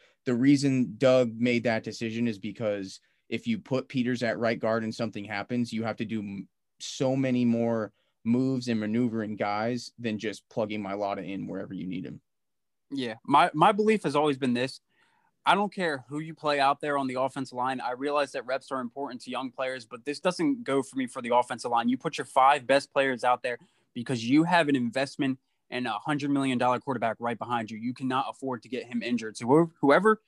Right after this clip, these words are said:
Speaker 2: you think are your five best guys, you put 'em out there to protect him.
Speaker 1: Well, then that, that, per-, you know, then you need to have the, the discussion. Do you think Jordan Mailata is better than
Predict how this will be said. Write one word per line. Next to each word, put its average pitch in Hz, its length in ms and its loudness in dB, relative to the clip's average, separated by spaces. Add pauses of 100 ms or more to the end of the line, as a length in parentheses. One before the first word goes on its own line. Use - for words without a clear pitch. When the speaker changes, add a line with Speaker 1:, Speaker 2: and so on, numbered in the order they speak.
(260)
Speaker 2:
you 160 120 2
think 175 220 0
are 143 120 4
your 131 160 0
five 135 340 4
best 143 200 0
guys, 139 340 2 (240)
you 123 100 -12
put 147 160 -2
'em 135 80 -2
out 127 120 -2
there 123 100 -8
to 117 60 -12
protect 110 320 -12
him. - 140 -16 (1120)
Speaker 1:
Well, 180 120 2
then 175 160 0
that, 160 280 2
that, 147 300 4 (500)
per-, 175 300 -2
you 147 140 4
know, 120 280 2 (120)
then 147 300 2
you 160 80 4
need 156 180 2
to 139 60 2
have 139 260 2
the, 113 200 0
the 101 160 -6
discussion. 113 560 0
Do 123 140 -2
you 120 160 4
think 123 380 -2
Jordan 120 320 -2
Mailata 110 400 -2
is 104 180 -4
better 107 340 -2
than 98 480 -10